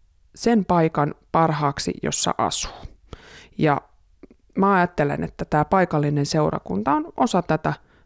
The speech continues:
meidän asuinympäristöä ja tämmönen niinku lähiyhteisö. Elikkä toimiminen seurakunnassa ja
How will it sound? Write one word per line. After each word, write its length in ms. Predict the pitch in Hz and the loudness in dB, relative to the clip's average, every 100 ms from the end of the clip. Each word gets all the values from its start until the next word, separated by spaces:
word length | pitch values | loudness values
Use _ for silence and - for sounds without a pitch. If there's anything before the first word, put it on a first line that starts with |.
| - | 0
meidän 320 | 160 151 147 _ _ _ - - - | 2 2 0 _ _ _ -20 -12 -2
asuinympäristöä 1120 | 175 175 160 156 151 - 156 151 - 170 160 - | 0 2 2 4 0 0 -2 -4 -2 0 0 0
ja 120 | 143 | -2
tämmönen 380 | 151 143 175 226 | -2 -2 0 0
niinku 240 | 233 220 214 | 0 -2 2
lähiyhteisö. 920 | 202 180 160 135 - - - - - - - - - - - - 165 | 2 2 2 0 -2 -6 -6 -8 -8 -14 -20 -20 -20 -20 -20 -4 0
Elikkä 380 | 156 - 160 - - | 0 0 -4 -4 -2
toimiminen 600 | 208 247 202 151 139 143 | 2 6 6 4 2 0
seurakunnassa 840 | - 147 170 208 247 254 254 - | 0 0 0 -2 -2 -2 -2 0
ja 120 | 262 | 0